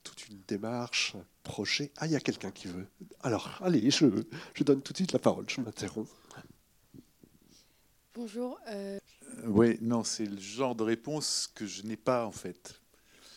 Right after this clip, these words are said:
Speaker 3: Euh, parce que, parce que quand je fais un film, c'est, c'est quand même beaucoup pour, euh, essayer de poser des questions. Euh, les questions que moi je me pose et que j'essaye de,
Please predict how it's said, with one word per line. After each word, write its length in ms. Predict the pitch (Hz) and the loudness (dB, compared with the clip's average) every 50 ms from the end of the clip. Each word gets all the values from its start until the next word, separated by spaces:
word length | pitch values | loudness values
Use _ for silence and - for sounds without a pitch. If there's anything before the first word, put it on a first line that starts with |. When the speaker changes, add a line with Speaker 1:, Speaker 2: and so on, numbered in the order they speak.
| - _ _ _ _ | -20 _ _ _ _
Speaker 3:
Euh, 400 | 113 107 107 107 110 107 104 101 95 - | -8 -6 -4 -2 -2 -2 -2 -4 -6 -6
parce 360 | - 113 - - - - - | -8 -8 -6 -4 -6 -6 -6
que, 480 | - - 120 117 113 110 110 110 110 104 | -4 -2 0 2 2 4 2 2 0 -2
parce 180 | - 104 98 - | -4 -8 -8 -8
que 40 | 98 | -6
quand 160 | - 110 107 | -6 -6 -6
je 80 | - | -4
fais 100 | - 117 | -6 -6
un 80 | 107 107 | -8 -8
film, 320 | - - 143 147 151 139 | -8 -10 -10 -10 -8 -8
c'est, 760 | 120 - - - - - - 107 107 110 107 107 110 107 107 101 | -8 -8 -8 -6 -6 -4 -4 -2 -2 0 0 0 0 0 -2 -4
c'est 140 | - - 101 | -6 -10 -8
quand 140 | - 104 107 | -8 -6 -6
même 220 | 110 113 117 113 | -6 -6 -8 -10
beaucoup 580 | 107 98 98 110 107 - - - 143 147 147 135 _ - | -10 -4 -4 -4 -4 -4 -10 -14 -12 -12 -12 -14 _ -20
pour, 500 | - 107 104 107 113 104 90 92 98 101 | -16 -12 -8 -8 -8 -8 -6 -6 -4 -4
euh, 640 | 98 95 92 92 92 92 92 92 92 92 95 - - _ _ _ _ - - - - - - - - - - - _ _ _ - | -4 -4 -4 -6 -6 -8 -8 -8 -10 -10 -12 -14 -18 _ _ _ _ -20 -20 -20 -20 -20 -20 -20 -20 -20 -20 -20 _ _ _ -20
essayer 280 | 80 78 - 90 92 | -18 -14 -10 -10 -10
de 60 | - | -10
poser 240 | - - 101 92 95 | -6 -6 -6 -6 -4
des 120 | 90 92 - | -6 -8 -8
questions. 500 | - 98 90 - - 131 131 139 139 127 - _ _ _ _ _ _ _ _ _ _ _ - 87 78 78 | -8 -8 -8 -8 -8 -8 -10 -10 -14 -18 -20 _ _ _ _ _ _ _ _ _ _ _ -20 -20 -20 -16
Euh, 1000 | 92 92 92 90 87 87 85 87 95 - - - 92 90 87 90 92 92 - - - - - - - | -16 -14 -12 -12 -12 -12 -12 -14 -16 -16 -14 -14 -14 -12 -12 -12 -14 -14 -16 -18 -20 -18 -18 -18 -16
les 80 | 95 92 | -16 -16
questions 280 | - - - - 104 | -16 -16 -12 -12 -12
que 100 | 90 87 | -12 -8
moi 180 | 101 104 107 107 | -6 -2 -2 -2
je 100 | 101 101 | -2 -2
me 100 | 107 98 | -4 -6
pose 440 | - - 113 120 123 127 127 113 104 | -2 2 4 6 6 6 6 4 0
et 60 | 101 | -2
que 140 | - - 87 | -2 -4 -8
j'essaye 380 | 92 90 - - 101 101 104 | -8 -8 -4 -4 -4 -6 -4
de, 360 | 101 95 92 92 92 90 92 | -4 -4 -4 -2 -2 -4 -6